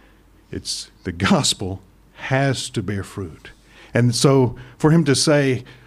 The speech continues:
"We were concerned that the tempter might tempt you and that our labor would be in vain," he's not worried that, "Oh, I don't have as much to report on my monthly statistic report <laughs> to the church in Antioch."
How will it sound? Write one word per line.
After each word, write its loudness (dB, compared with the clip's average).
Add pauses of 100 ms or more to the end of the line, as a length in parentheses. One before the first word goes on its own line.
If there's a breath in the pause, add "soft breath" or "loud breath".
(220 loud breath)
"We 6
were 2
concerned 2
that 0
the 2
tempter 2
might 2
tempt 0
you 2
and 4
that 2
our 0
labor 4
would 2
be 2
in 2
vain," 2
he's 2
not 2
worried 4
that, -2
"Oh, 2
I 0
don't 2
have 2
as -2
much 0
to -2
report 0
on -2
my -2 (180 loud breath)
monthly 0
statistic -2
report -2
<laughs> -10
to -4 (300 loud breath)
the -2
church 0
in 0
Antioch." -2